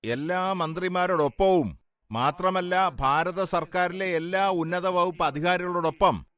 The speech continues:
അതായത് എൻ്റെ ടോപ്പ് ടീം, അതായത് നൂറിലധികം ആളുകൾ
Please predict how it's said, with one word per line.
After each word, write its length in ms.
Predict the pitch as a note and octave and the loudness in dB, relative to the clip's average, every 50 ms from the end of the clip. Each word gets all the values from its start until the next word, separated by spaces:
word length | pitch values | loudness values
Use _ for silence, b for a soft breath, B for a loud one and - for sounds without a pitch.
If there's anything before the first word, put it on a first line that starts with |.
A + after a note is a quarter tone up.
| _ _ _ _ _ _ _ _ _ - | _ _ _ _ _ _ _ _ _ -6
അതായത് 580 | A2 B2 B2+ D#3 E3 F3 F3 F3 E3+ F3+ F#3 G3 F3+ D#3+ | -4 -2 0 2 2 4 2 2 2 2 0 0 2 2
എൻ്റെ 240 | D#3+ E3 E3 F3 F3 | 0 0 2 0 0
ടോപ്പ് 500 | D#3+ - - E3 E3+ F#3 F#3 E3+ - - F#3+ | 0 2 2 4 6 6 6 4 0 -2 0
ടീം, 240 | F#3+ G3+ G3 F3 D3 G2+ C#2 - _ _ _ _ _ _ _ _ _ _ _ _ _ _ _ _ _ _ _ - | 2 4 4 4 2 0 -4 -10 _ _ _ _ _ _ _ _ _ _ _ _ _ _ _ _ _ _ _ -8
അതായത് 520 | A2+ A#2 A2+ C#3+ D3+ D#3 D#3 D#3 E3+ F3 F#3 E3+ - - _ _ _ _ _ | -6 -2 0 2 2 2 2 0 0 0 0 -2 -4 -8 _ _ _ _ _
നൂറിലധികം 800 | C3 C3 D3 F3+ G#3 G#3+ G#3 G#3 F#3 E3 D#3 E3+ F#3+ G#3 G3 F#3 | -4 -2 0 2 2 2 2 2 2 0 2 0 -2 -2 0 2
ആളുകൾ 340 | F3 E3+ F3+ F#3 F3 E3 B2+ | 2 2 2 4 2 2 0